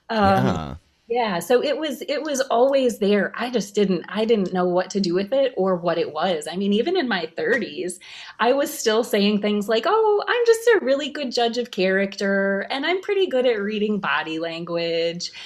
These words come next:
Speaker 1: and,
Speaker 2: Right.
Speaker 1: you know, and that sort of thing. And I always thought, "Ooh, I'm really lucky at guessing." Like, you know, if my friends were pregnant or something, I'd be like, "Yep, pretty sure it's a boy," and it'd be a boy. You know what I mean? Like, and so
Speaker 2: Wow.
Speaker 1: I thought all of those things were just, like, silly little skills and abilities and things. I had no idea,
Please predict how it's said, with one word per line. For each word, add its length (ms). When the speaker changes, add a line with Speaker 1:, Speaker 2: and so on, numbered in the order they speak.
Speaker 1:
and, 240
Speaker 2:
Right. 100
Speaker 1:
you 320
know, 300
and 180
that 260
sort 240
of 140
thing. 340
And 100
I 120
always 200
thought, 220
"Ooh, 160
I'm 120
really 280
lucky 480
at 160
guessing." 420
Like, 220
you 80
know, 140
if 100
my 100
friends 320
were 120
pregnant 420
or 60
something, 440
I'd 80
be 100
like, 220
"Yep, 300
pretty 220
sure 160
it's 180
a 60
boy," 400
and 120
it'd 160
be 120
a 100
boy. 220
You 160
know 100
what 120
I 80
mean? 220
Like, 200
and 120
so 100
Speaker 2:
Wow. 320
Speaker 1:
I 180
thought 340
all 160
of 120
those 240
things 280
were 120
just, 240
like, 180
silly 520
little 380
skills 540
and 120
abilities 680
and 140
things. 240
I 60
had 240
no 240
idea, 600